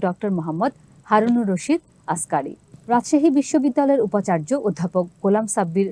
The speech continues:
সত্তার সহ ঊর্ধ্বতন ঊনত্রিশ জন প্রশাসক ও কর্মকর্তা পদত্যাগ করেছেন। বাংলাদেশ ফুটবল ফেডারেশনের সিনিয়র সহসভাপতির পদ থেকে পদত্যাগ করেছেন আব্দুস সালাম মুর্শিদি। মৌসুমী সুলতানা, আজকের বিজনেস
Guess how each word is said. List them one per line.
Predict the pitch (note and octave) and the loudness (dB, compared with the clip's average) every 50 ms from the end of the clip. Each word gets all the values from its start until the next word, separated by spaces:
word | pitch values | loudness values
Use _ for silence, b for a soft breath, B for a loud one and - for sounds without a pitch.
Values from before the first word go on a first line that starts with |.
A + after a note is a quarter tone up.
| - - | -4 -4
সত্তার | - A3 G#3+ - - A#3 - - | -2 -2 -2 -2 -4 -4 -2 -4
সহ | E3+ D#3 - C4 E4 - - - - - - - | -4 -2 0 0 0 0 -2 -6 -8 -6 2 4
ঊর্ধ্বতন | A3 G#3+ F#3+ - C4+ C4 C4+ B3+ B3 C4 C4+ C4+ - _ _ - - | 4 4 4 2 0 0 2 2 2 2 0 -2 -4 _ _ -14 -6
ঊনত্রিশ | A#3 B3 B3+ A#3 - - D4 C4 - - - - | -2 0 0 2 2 2 2 2 0 -2 -2 0
জন | A#3+ A#3 A#3 | 0 0 0
প্রশাসক | - - F#3 E3+ - F3+ E3+ - - C#4+ D4 - F3+ | -2 -2 -2 -2 -2 -2 -4 -4 -4 -6 -4 -2 -4
ও | D#3 | -2
কর্মকর্তা | - E3 D#3 D#3 E3 - - A3 - - - - - _ - - - | -2 -2 -2 -2 -2 -4 -4 -4 -4 -4 -4 -6 -6 _ -14 -4 -2
পদত্যাগ | G3+ F#3+ E3 D#3 - C3+ - - C#3+ | 0 0 0 -2 -6 -10 -10 -8 -8
করেছেন। | C3+ C3+ - - F#3 - - - _ - - - _ - | -8 -8 -6 -4 -4 -6 -6 -10 _ -20 -20 -14 _ 0
বাংলাদেশ | F3 D#3+ D#3+ D#3+ D#3+ D3+ F3 E3+ - - - - | 2 2 2 2 0 -2 -2 -4 -4 -8 -6 0
ফুটবল | - G#3+ F3+ F#3 G#3 G3 | 0 2 4 4 2 2
ফেডারেশনের | - F#3+ D#3+ D#3+ D3+ D#3 D#3 D#3 - - F3+ F#3 G#3+ A3+ A3+ - _ - - | 2 0 -2 0 -2 -2 -2 -4 -4 -4 -2 -2 -2 -4 -6 -10 _ -8 -2
সিনিয়র | B3+ B3+ B3 B3+ B3+ B3 - - | 0 2 2 2 2 0 -2 -2
সহসভাপতির | A#3+ G#3 A3+ A3 - A#3 G3+ G3+ F#3 - G3+ F3 G3+ F#3+ - | -2 -2 -2 -2 -2 -2 -2 -2 -4 -4 -4 -2 -2 -2 -2
পদ | D#3+ D3 D3 _ | -2 -4 -4 _
থেকে | - D#3+ - D#3+ - | -10 -10 -8 -6 -4
পদত্যাগ | D#3+ D#3 D3+ D3 - C#3+ - _ E3+ | -4 -4 -4 -6 -8 -8 -8 _ -6
করেছেন | D#3+ E3 - - C4+ C#4+ - - - - - - | -4 -4 -2 -2 -2 -2 -2 -4 -8 -10 -8 -2
আব্দুস | - F#3+ F3 E3 A3 A3+ G3+ - | 0 0 0 0 -4 -6 -6 -4
সালাম | - D#3+ D3 C#3+ C#3 - - _ _ F3+ | -4 -2 -2 -2 -4 -6 -12 _ _ -4
মুর্শিদি। | F3 D#3+ - - D#3 C3 - D#3 - - - _ _ _ _ _ _ _ _ _ _ - | -4 -4 -4 -6 -8 -6 -6 -8 -10 -10 -14 _ _ _ _ _ _ _ _ _ _ -2
মৌসুমী | F#3+ F#3+ F#3+ - A#3+ A#3 B3 | 0 0 0 0 0 0 0
সুলতানা, | - - A#3 G3+ B3 A#3+ A#3+ A#3 C4+ D#4+ - - _ _ - | 0 -2 -4 -2 -2 -2 0 0 0 -2 -2 -6 _ _ -4
আজকের | A3 A3 - - - B3 B3 A#3 G3+ | -4 -4 -4 -2 0 0 0 0 2
বিজনেস | F3+ G#3+ G3+ F3+ A3 A3 | 2 4 4 4 2 -2